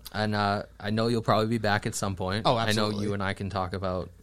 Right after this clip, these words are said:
Speaker 1: any manner of movies.
Speaker 2: Oh, yeah. I,
Speaker 1: But, um,
Speaker 2: there's another really,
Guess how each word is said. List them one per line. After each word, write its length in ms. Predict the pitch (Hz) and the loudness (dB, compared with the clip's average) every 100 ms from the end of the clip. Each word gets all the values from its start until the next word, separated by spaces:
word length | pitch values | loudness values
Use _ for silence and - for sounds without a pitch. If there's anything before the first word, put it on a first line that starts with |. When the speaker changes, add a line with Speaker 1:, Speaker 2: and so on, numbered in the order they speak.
| - - | -20 -6
Speaker 1:
any 220 | 101 110 | -2 0
manner 360 | 101 90 85 78 | 0 -2 -4 -6
of 120 | 80 | -8
movies. 480 | 80 73 85 95 - | -8 -6 -8 -8 -2
Speaker 2:
Oh, 120 | 151 | 0
yeah. 260 | 131 120 110 - | 2 -2 -6 -2
I, 160 | 151 | 0
Speaker 1:
But, 40 | 135 | 2
um, 40 | 87 | 2
Speaker 2:
there's 140 | 147 | 4
another 280 | 143 143 139 | 4 4 4
really, 400 | 131 127 123 123 | 4 2 0 -4